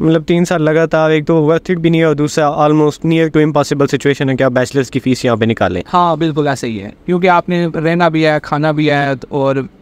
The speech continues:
Speaker 2: अगर तो आप मतलब मिडिल क्लास फैमिली से हैं और अगर आपके पेरेंट्स, अ, कह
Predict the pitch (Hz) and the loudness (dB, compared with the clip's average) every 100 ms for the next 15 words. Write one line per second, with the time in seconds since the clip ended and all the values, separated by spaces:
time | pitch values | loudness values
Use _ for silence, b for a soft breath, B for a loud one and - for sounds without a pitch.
0 | - - - _ - 139 147 147 143 143 | -20 -20 -20 _ -4 0 0 2 2 0
1 | 147 139 143 - - 143 151 151 147 - | -2 -2 -2 -4 -4 0 0 0 -2 -2
2 | 139 143 143 135 135 135 135 131 147 131 | -2 -2 -4 -4 -2 0 0 0 -2 0
3 | 143 143 131 - - 151 139 135 131 | 0 0 -4 -8 -8 -6 -4 -4 -6